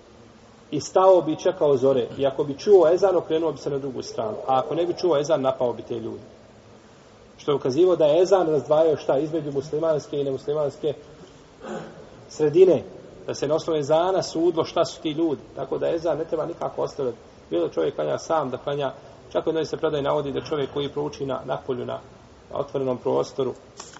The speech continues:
ovaj, da prouči ezan i da klanja, da klanja iza njega,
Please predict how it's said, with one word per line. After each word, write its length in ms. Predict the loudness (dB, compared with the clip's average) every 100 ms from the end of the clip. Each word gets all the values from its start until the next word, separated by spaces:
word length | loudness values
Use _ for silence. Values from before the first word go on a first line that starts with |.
| -4
ovaj, 300 | 0 0 0 -4 -14 -20 -20 -20 -20 -20 -20 -14
da 80 | -10
prouči 340 | -4 -4 -2
ezan 240 | -2 2 2
i 60 |
da 80 | 0
klanja, 320 | 0 0 2
da 240 | 0 0 -2 -12 -20 -20 -6
klanja 220 | -2 0
iza 160 | 0 0
njega, 300 | -2 -2